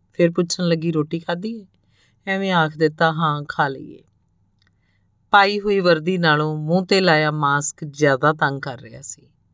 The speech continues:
ਅਚਾਨਕ ਸਾਹਮਣੇ ਵਾਲੇ ਘਰ ਦਾ ਬੂਹਾ ਖੁੱਲ੍ਹਿਆ। ਦੋ ਜਵਾਕ ਸਨ। ਮੈਂ ਜ਼ੋਰ ਦੀ ਡੰਡਾ ਥੱਲੇ ਮਾਰਿਆ ਤੇ ਆਵਾਜ਼ ਦਿੱਤੀ, "ਅੰਦਰ ਵੜ ਜਾਓ ਏ, ਤੁਹਾਨੂੰ ਨਹੀਂ ਪਤਾ ਕਰਫਿਊ ਲੱਗਿਆ ਹੈ,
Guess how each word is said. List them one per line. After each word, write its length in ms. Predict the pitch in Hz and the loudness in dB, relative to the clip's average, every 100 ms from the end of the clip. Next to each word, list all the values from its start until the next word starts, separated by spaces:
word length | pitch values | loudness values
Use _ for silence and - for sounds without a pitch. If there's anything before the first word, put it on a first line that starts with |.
| _ _ _ _ - | _ _ _ _ -4
ਅਚਾਨਕ 440 | 175 202 185 185 | 2 4 4 0
ਸਾਹਮਣੇ 400 | - 190 185 196 | 0 2 2 0
ਵਾਲੇ 260 | 190 175 165 | 2 2 2
ਘਰ 220 | 160 170 | 0 -2
ਦਾ 140 | 147 147 | 0 -2
ਬੂਹਾ 300 | 151 160 151 | 0 -2 -2
ਖੁੱਲ੍ਹਿਆ। 460 | - 165 160 135 123 _ _ _ 156 | -6 -6 -6 -8 -14 _ _ _ 0
ਦੋ 220 | 170 175 | 2 2
ਜਵਾਕ 380 | 170 156 139 - | 2 2 0 -2
ਸਨ। 360 | 135 151 123 - _ _ _ _ _ | -4 -4 -6 -18 _ _ _ _ _
ਮੈਂ 160 | 175 180 | 2 2
ਜ਼ੋਰ 460 | 160 180 214 220 208 | 4 6 6 4 0
ਦੀ 160 | 202 | -2
ਡੰਡਾ 340 | 175 160 160 170 | 0 2 2 0
ਥੱਲੇ 320 | 170 160 160 | 0 0 0
ਮਾਰਿਆ 400 | 165 143 147 147 | 0 -2 -2 -4
ਤੇ 120 | 156 | -4
ਆਵਾਜ਼ 360 | 143 139 139 139 | 0 0 0 -2
ਦਿੱਤੀ, 340 | 139 139 139 _ _ _ _ _ _ - | -8 -10 -14 _ _ _ _ _ _ 0
"ਅੰਦਰ 300 | 165 185 190 | 2 4 2
ਵੜ 240 | 190 180 175 | 4 2 2
ਜਾਓ 260 | 175 196 | 0 2
ਏ, 320 | 196 208 196 151 | 2 2 -2 -6
ਤੁਹਾਨੂੰ 400 | _ 180 160 156 | _ -2 0 0
ਨਹੀਂ 120 | 175 | 2
ਪਤਾ 260 | 185 185 | 2 2
ਕਰਫਿਊ 400 | 175 175 160 185 | 2 2 0 0
ਲੱਗਿਆ 340 | 175 165 165 170 | 2 2 0 -2
ਹੈ, 120 | 156 | -4